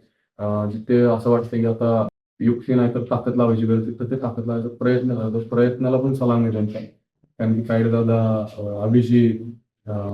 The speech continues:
अंकिता हे जे ज्या पद्धतीने ताकद लावतात ना, तर, अ, खरंच त्यांना मानलं पाहिजे, कारण की ते खरंच खूप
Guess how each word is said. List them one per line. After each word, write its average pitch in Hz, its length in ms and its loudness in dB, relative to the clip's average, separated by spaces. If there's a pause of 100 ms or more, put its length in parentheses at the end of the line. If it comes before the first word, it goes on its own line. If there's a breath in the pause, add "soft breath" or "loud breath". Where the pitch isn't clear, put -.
(240)
अंकिता 107 760 -2
हे 113 180 0
जे 123 240 4 (340)
ज्या 120 580 0 (560)
पद्धतीने 127 440 2
ताकद 120 240 0
लावतात 110 280 -2 (100)
ना, 107 80 -6 (720)
तर, 107 260 0
अ, 107 280 4
खरंच 127 380 0
त्यांना 113 480 2
मानलं 107 380 0
पाहिजे, 117 300 4
कारण 110 300 0
की 113 100 -4
ते 117 200 -6 (120)
खरंच 135 400 -2
खूप 131 260 -4